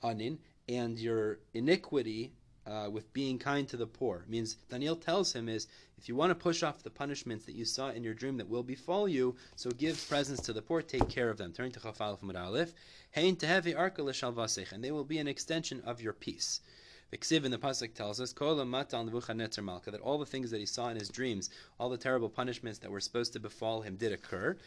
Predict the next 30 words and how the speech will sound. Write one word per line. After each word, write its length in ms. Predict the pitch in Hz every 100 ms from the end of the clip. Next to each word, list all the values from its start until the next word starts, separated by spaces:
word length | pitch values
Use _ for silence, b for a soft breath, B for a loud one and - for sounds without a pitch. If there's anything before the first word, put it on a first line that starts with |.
| B B
The 80 | 110
Ksiv, 260 | - 175
but 80 | 143
the 60 | 117
Pasuk 380 | - 110 - -
says, 280 | 208 185
"L'kitzas 480 | 135 - - 165 165
yarchen 300 | 143 147 143
treyasar," 580 | 135 147 165 196 147 127 B B
that 100 | 120
it 60 | 127
only 180 | 139 151
occurred 260 | 160 185
after 220 | 123 -
twelve 320 | 127 135 127 110
months. 220 | 76 -
This 180 | 135 190
is 180 | 196
a 40 | 202
Zecher 260 | 247 220
L'davar. 400 | 202 202 214 127
You 80 | 117
see, 280 | 113 190 - - - - - - -
it 60 | 151
was 120 | 139
an 60 |
extension 460 | 143 139 180 190 175
of 100 | 170
twelve 240 | - 180
months 380 | 196 247 190 175